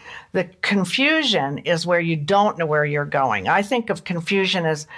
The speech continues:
being in the fog. Uh, literally, you can't see your way out. And so, so that would be the discernment between chaos, uh, chaos and order, or a chaord, and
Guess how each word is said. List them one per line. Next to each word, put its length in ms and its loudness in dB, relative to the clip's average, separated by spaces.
being 240 2
in 120 0
the 100 -2
fog. 720 2
Uh, 460 2
literally, 460 0
you 100 -4
can't 400 0
see 360 0
your 140 2
way 300 2
out. 400 0
And 280 -8
so, 260 -2
so 180 0
that 260 4
would 120 -6
be 100 -2
the 120 0
discernment 680 -2
between 440 0
chaos, 580 0
uh, 260 2
chaos 440 2
and 100 0
order, 360 2
or 200 2
a 60 -4
chaord, 760 0
and 380 0